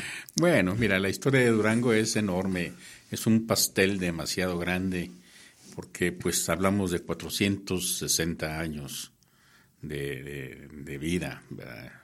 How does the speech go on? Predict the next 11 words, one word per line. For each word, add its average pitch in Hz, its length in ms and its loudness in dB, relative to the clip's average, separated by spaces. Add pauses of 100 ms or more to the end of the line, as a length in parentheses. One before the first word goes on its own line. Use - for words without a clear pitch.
(120)
Cuatrocientos - 520 -8
sesenta 78 480 -6
y, 65 180 -12 (540)
sesenta, - 480 -6
ya, 185 200 -6 (320)
sesenta 92 500 -2
y 87 40 2
dos 87 340 -4
años, 69 360 -8
¿verdad? 67 240 -12
Entonces, 135 480 -2